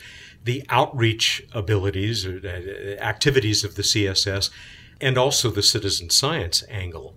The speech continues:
uh, of what you do. Say something about the Catalina Sky Survey Orbit View, which, which I had some fun playing with a couple of days ago.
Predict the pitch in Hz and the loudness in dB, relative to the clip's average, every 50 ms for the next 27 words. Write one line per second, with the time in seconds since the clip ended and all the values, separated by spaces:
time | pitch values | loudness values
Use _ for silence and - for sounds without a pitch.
0 | - - - 90 85 80 80 - - 90 90 82 101 98 95 - - 101 95 85 | -20 -18 -16 -14 -14 -14 -14 -14 -14 -14 -8 -4 -4 -4 -4 -4 -6 -6 -6 -2
1 | 101 98 98 107 123 - - - - - - - - - - - - 302 311 294 | 0 0 0 0 -2 -4 -10 -16 -18 -18 -20 -20 -20 -6 0 2 2 4 4 4
2 | - 349 359 - 330 285 202 156 - 143 127 123 120 120 - - - - - 143 | 2 2 2 0 2 2 2 2 4 4 2 2 2 0 -4 -10 -20 -16 -12 -6
3 | 117 117 120 117 117 - - - - - 143 135 135 131 127 120 113 107 - - | -2 0 2 2 0 -2 -6 -10 -2 0 0 2 2 2 2 2 2 0 0 0
4 | - 104 104 104 101 - - 113 107 101 107 104 98 101 - - - 139 143 151 | 0 0 0 2 0 0 0 0 0 0 0 0 0 -2 -2 -2 0 2 2 2
5 | 131 117 107 - - 90 85 90 107 117 120 120 107 92 78 65 - - - - | 2 0 -2 -2 -4 -8 -6 -4 -2 0 2 2 0 -2 -4 -8 -14 -18 -20 -14
6 | - 101 104 110 110 - - - 147 123 - - 165 165 185 190 233 262 247 - | -6 -4 -4 -2 -2 -4 -6 -4 -6 -6 -2 0 2 0 2 0 -2 -2 0 0
7 | - 214 196 196 - - 214 208 190 196 - - 208 214 202 160 107 92 82 - | 0 -2 -2 -4 -2 -2 -2 -2 -2 -4 -4 -4 -2 0 0 0 -2 -4 -6 -8
8 | - - - 110 - - 110 107 - 104 107 107 - - - 73 67 | -10 -8 -6 -6 -6 -4 -4 -4 -4 -2 0 0 0 0 -2 -6 -10